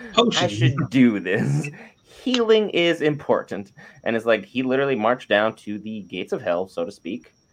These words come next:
Speaker 2: grabbed Cerberus just like Hercules did in any kind of mythos we've ever had. And he managed to massacre that thing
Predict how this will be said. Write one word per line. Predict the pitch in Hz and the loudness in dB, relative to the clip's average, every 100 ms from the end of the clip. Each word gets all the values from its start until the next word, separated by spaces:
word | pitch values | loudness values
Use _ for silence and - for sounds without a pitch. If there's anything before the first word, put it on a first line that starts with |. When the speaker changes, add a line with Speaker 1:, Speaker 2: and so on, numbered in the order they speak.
| - - | -20 -4
Speaker 2:
grabbed | 101 104 127 | 4 4 4
Cerberus | - 110 110 120 | 0 -4 -2 -4
just | - 98 98 | -6 -8 -2
like | 101 | -2
Hercules | 110 107 101 101 101 | -2 -10 -6 -8 -6
did | 95 98 | -6 -6
in | 95 98 - | -6 -8 -8
any | 87 107 107 | -4 -4 -2
kind | 113 107 | -2 -4
of | 101 | -4
mythos | 110 113 110 107 | -6 -4 -4 -4
we've | 101 | -4
ever | 110 120 | 0 0
had. | 131 113 95 127 _ _ _ _ | 0 0 -2 -6 _ _ _ _
And | 107 113 113 104 _ _ | -10 -6 -6 -8 _ _
he | _ - 135 | _ -12 -6
managed | 135 165 190 185 - - - | 0 0 0 -4 -10 -20 -12
to | 151 143 127 107 | -8 -4 -4 -4
massacre | 92 147 226 120 - 104 | -6 -6 -6 -12 -4 0
that | 98 - | 0 0
thing | 107 104 104 104 | -2 -2 -4 -8